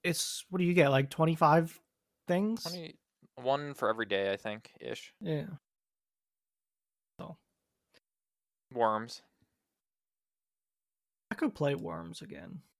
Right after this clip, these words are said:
Speaker 2: I think, uh, only there, there's only, like, one good one.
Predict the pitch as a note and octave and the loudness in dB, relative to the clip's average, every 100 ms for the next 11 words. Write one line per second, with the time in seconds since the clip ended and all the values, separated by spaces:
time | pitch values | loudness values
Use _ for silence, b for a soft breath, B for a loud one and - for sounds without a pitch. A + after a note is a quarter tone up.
0 | _ _ _ _ _ _ _ _ _ _ | _ _ _ _ _ _ _ _ _ _
1 | - - D4+ - - B2+ C#3 _ - C#3 | -10 -6 -6 -8 -6 -2 -2 _ -12 -6
2 | D3 C#3 A#2 C#3 G#3+ C#4 A3 A#2 A#2+ B2 | -2 0 0 -2 -2 -2 -4 -2 -4 -4
3 | G2 F#2+ F2+ E2 | -6 -6 -6 -12